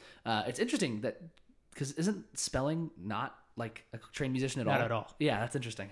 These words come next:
Speaker 2: Yeah,
Speaker 1: <laughs>
Speaker 2: complete, like, uh, you know, training-wise, uh, on the opposite side. But
Speaker 1: Yeah.
Speaker 2: what's your honorable mention,
Speaker 1: Uh,
Speaker 2: Hagen?
Speaker 1: I-, I'll, I'll just, I'm gonna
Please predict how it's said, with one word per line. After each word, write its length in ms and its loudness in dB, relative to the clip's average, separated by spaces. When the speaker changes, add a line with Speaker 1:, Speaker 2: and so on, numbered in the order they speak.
Speaker 2:
Yeah, 160 0
Speaker 1:
<laughs> 220 -2
Speaker 2:
complete, 400 2
like, 220 0
uh, 300 0
you 140 -6
know, 220 -4
training-wise, 880 -4
uh, 180 -2
on 260 -4
the 120 -6
opposite 360 -8
side. 340 -8
But 260 0
Speaker 1:
Yeah. 140 -2
Speaker 2:
what's 220 2
your 140 6
honorable 560 -2
mention, 400 -4
Speaker 1:
Uh, 240 8
Speaker 2:
Hagen? 220 0
Speaker 1:
I-, 160 6
I'll, 260 10
I'll 140 10
just, 160 2
I'm 120 0
gonna 180 4